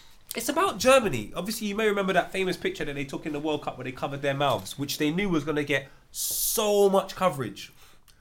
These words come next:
Out here talking about the discrepancies in Qatar, and then one week later, Berlin signs a major gas deal with Qatar. You, man,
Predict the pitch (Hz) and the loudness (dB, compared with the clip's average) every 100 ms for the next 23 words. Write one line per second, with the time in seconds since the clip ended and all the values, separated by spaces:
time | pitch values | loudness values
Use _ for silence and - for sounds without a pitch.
0 | - - - 160 160 151 156 160 160 151 | -20 -20 -4 2 2 2 -2 -2 -6 -6
1 | 156 143 151 151 151 - 151 147 143 147 | -6 -4 -4 -6 -10 -6 -6 -6 -8 -8
2 | 139 139 139 - 151 151 151 147 - - | -8 -8 -12 -6 -4 -4 -6 -10 -18 -14
3 | - 117 107 107 156 170 170 170 143 147 | -8 -4 -2 0 0 0 -2 -4 -2 -2
4 | 139 147 143 - - - 156 160 165 151 | 0 -2 -2 -6 -6 0 2 2 0 -2
5 | 147 143 139 127 143 147 151 127 135 - | -2 0 0 2 2 0 -2 -2 -4 -4
6 | 123 123 120 123 104 92 92 - - - | -4 -2 -4 -8 -8 -8 -12 -20 -20 -12
7 | 127 135 170 226 233 233 240 254 294 | -10 -4 0 2 4 8 8 8 2